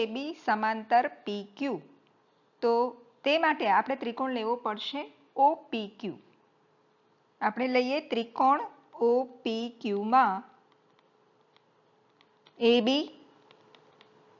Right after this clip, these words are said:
સમાંતર પી ક્યુ છે. તો આપણે ગુણોત્તર લઈ શકીશું ઓ એ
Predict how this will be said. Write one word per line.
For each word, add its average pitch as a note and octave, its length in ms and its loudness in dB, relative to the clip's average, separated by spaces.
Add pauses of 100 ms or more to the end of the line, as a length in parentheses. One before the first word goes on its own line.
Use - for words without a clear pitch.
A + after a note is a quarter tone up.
(320)
સમાંતર A3 760 6
પી G3+ 180 -2 (100)
ક્યુ A#3 200 -4 (680)
છે. - 200 -8 (1120)
તો D#4 60 10
આપણે D4+ 240 6
ગુણોત્તર D4 420 -4
લઈ C4 180 0
શકીશું C4 580 -6 (200)
ઓ A3 100 4 (120)
એ C4 160 2